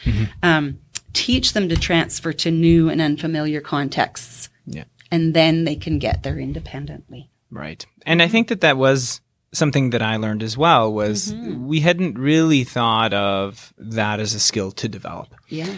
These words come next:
Speaker 1: And, uh, I know some of the things that I've looked at, I mean, we didn't often get there in the first place.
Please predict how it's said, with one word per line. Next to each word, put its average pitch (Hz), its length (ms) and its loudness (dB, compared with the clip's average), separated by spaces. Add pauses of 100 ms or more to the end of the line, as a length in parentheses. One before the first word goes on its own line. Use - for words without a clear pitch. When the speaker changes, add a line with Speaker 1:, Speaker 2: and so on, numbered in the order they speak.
(120)
Speaker 1:
And, 104 680 -2 (260)
uh, 113 220 -10
I 117 140 -6
know 107 120 -6
some 113 220 -4
of 104 80 -10
the 110 80 -10
things 110 240 -8
that 113 120 -6
I've 180 200 2
looked 196 220 -2
at, 202 220 2
I 139 40 4
mean, 123 460 -4
we 135 100 -2
didn't 139 220 0
often 135 540 0
get 139 260 -2
there 247 260 0
in 220 140 0
the 208 80 -2
first 226 340 -4
place. 302 380 -2